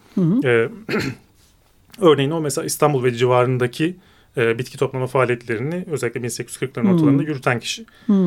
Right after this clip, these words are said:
Speaker 2: Dolayısıyla bir bitki toplama, e, faaliyeti özellikle Osmanlı coğrafyasında bitki toplama faaliyeti de söz konusu. Onun dışında başka bitki toplayıcılarının, işte örneğin Hint Çin'den gelen, e, Toskanalı bir, e, bitki toplayıcı Annibale Foresti.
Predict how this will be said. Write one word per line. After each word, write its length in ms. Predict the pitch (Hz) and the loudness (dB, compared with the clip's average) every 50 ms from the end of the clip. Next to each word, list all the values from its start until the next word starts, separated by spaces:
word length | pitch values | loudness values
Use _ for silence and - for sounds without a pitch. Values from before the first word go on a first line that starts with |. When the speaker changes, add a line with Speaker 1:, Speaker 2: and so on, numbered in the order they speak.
| 165 156 151 147 147 | 2 2 2 2 2
Speaker 2:
Dolayısıyla 420 | 139 131 135 131 - 156 143 156 | 4 2 2 2 0 0 0 0
bir 60 | 151 | 0
bitki 280 | 143 139 - - - - | -2 -4 -6 -8 -12 -8
toplama, 560 | - - 135 - 143 143 147 151 151 156 - _ _ _ - | -4 -4 -4 0 2 2 4 4 2 2 -2 _ _ _ -8
e, 240 | - 120 113 107 104 | -4 -2 0 -2 -2
faaliyeti 540 | 101 - 123 113 117 113 117 117 117 - 190 | -2 0 0 2 2 2 0 -2 -2 -2 -2
özellikle 360 | 156 131 135 135 135 143 160 | 2 2 2 2 2 -2 -6
Osmanlı 580 | - - 131 - - - 143 139 131 110 98 - - | -6 -4 -6 -6 -2 0 2 0 0 0 -6 -10 -12
coğrafyasında 540 | - 131 131 - - - 160 - - 151 143 | -12 -12 -12 -12 -12 -12 -12 -12 -10 -12 -14
bitki 180 | - - - | -14 -14 -10
toplama 300 | - 151 143 - 160 180 | -10 -8 -8 -8 -14 -14
faaliyeti 420 | - - 160 160 - - - - 165 | -14 -12 -14 -12 -12 -14 -14 -14 -14
de 60 | - | -14
söz 240 | - - 170 160 - | -14 -14 -16 -16 -14
konusu. 340 | - 147 160 - - - 226 _ - - - - - - - _ - | -14 -16 -14 -16 -18 -20 -20 _ -20 -20 -20 -20 -20 -20 -20 _ -2
Onun 160 | - 151 160 160 | 0 0 0 0
dışında 260 | 139 - - 180 151 | -2 -2 -2 0 0
başka 320 | 147 139 - - - 180 | 0 0 0 -2 -2 -4
bitki 220 | 151 143 - - 139 | -4 -4 -8 -8 -4
toplayıcılarının, 1160 | - 131 123 - 135 127 123 127 127 127 127 131 123 131 120 127 123 117 135 139 139 135 123 - - - | -4 -4 -4 -2 -4 -2 -2 -2 -4 -4 -6 -6 -6 -2 0 0 0 0 0 0 0 0 -2 -6 -14 -18
işte 220 | - - - - | -16 -14 -10 -6
örneğin 540 | 147 117 117 113 107 104 110 139 185 - 135 - | -6 -6 -4 -6 -6 -8 -8 -10 -12 -14 -10 -10
Hint 220 | 117 110 - - | -10 -10 -10 -12
Çin'den 320 | - - 120 110 110 110 | -12 -10 -6 -6 -6 -4
gelen, 300 | 107 113 107 107 110 120 123 - - - - _ _ _ - | -4 -4 -4 -4 -6 -6 -10 -16 -20 -20 -20 _ _ _ -14
e, 120 | 127 104 101 | -12 -10 -4
Toskanalı 540 | - 127 117 - - 139 131 120 107 101 | -2 -2 0 0 0 0 0 0 0 -2
bir, 200 | 101 101 - - - 320 | -6 -10 -10 -12 -16 -10
e, 120 | 175 147 143 | -10 -10 -10
bitki 220 | 139 - - 131 | -12 -14 -14 -10
toplayıcı 500 | - 120 104 - - - 110 104 - - | -8 -8 -10 -10 -10 -10 -10 -10 -8 -10
Annibale 320 | 127 107 107 107 107 101 95 | -8 -8 -6 -6 -6 -6 -2
Foresti. 580 | - 151 147 139 131 - - - - 180 180 | 2 2 2 2 2 -2 -4 -6 -8 -12 -12